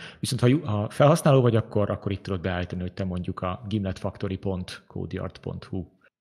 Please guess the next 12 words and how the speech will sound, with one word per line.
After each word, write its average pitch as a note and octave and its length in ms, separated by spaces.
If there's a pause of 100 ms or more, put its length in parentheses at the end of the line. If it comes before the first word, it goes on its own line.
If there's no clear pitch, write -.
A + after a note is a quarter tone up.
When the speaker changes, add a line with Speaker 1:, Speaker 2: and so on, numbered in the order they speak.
(400)
Speaker 1:
címen E2 220
szeretnéd F#2 480
ezt, - 340
ezt F#2+ 160
kiajánlani. F#2 640 (1160)
Speaker 2:
Mhm. C3 180 (1040)
Ö, A#2+ 260
és - 200
akkor - 180
jól D3 240
értem, B2 440
hogy A2+ 200